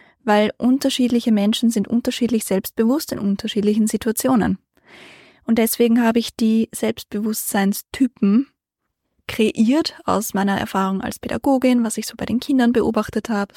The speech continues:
von meinen eigenen, äh, Kunden und Kundinnen. Und diese sechs Typen sagen quasi aus, welche deiner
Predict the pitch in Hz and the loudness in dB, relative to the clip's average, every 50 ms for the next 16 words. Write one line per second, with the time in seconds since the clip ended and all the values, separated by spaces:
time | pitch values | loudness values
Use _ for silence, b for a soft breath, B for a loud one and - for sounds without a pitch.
0 | - _ - 190 190 185 190 220 247 - 247 233 233 226 226 220 226 B B B | -20 _ -6 -4 -4 -2 -2 -2 0 0 2 2 2 2 4 2 2 B B B
1 | B B B B B B B B 220 214 208 202 - - 233 226 - 226 214 220 | B B B B B B B B -2 0 0 0 0 0 0 2 2 0 -2 -2
2 | - - 226 208 208 208 208 202 202 202 214 - _ _ _ _ _ _ _ _ | 0 0 0 2 2 2 2 2 2 2 0 -2 _ _ _ _ _ _ _ _
3 | _ _ _ _ _ B B B B B B B B - 226 - 233 247 262 247 | _ _ _ _ _ B B B B B B B B -2 2 4 4 4 4 4
4 | 226 - 220 208 - - - - - 285 269 _ - 320 339 370 370 _ _ _ | 2 2 -2 -4 -4 -6 -8 -2 -2 -2 -2 _ 0 2 2 2 0 _ _ _
5 | _ _ _ _ _ _ _ _ _ _ _ _ _ - - - 214 202 208 233 | _ _ _ _ _ _ _ _ _ _ _ _ _ -14 -4 -2 0 0 2 2
6 | 269 285 - - - 226 226 226 - 226 - - 202 196 196 269 381 - - - | 2 0 0 0 0 0 0 0 -2 -6 -4 -2 -2 0 0 0 0 -2 -2 -6
7 | - - - _ _ _ _ _ _ - - 226 214 214 226 - - 190 - - | -8 -10 -14 _ _ _ _ _ _ -4 -2 0 0 0 -2 -2 -4 -4 -2 -2
8 | 95 - 190 190 185 185 190 233 | -2 0 0 2 2 0 0 -4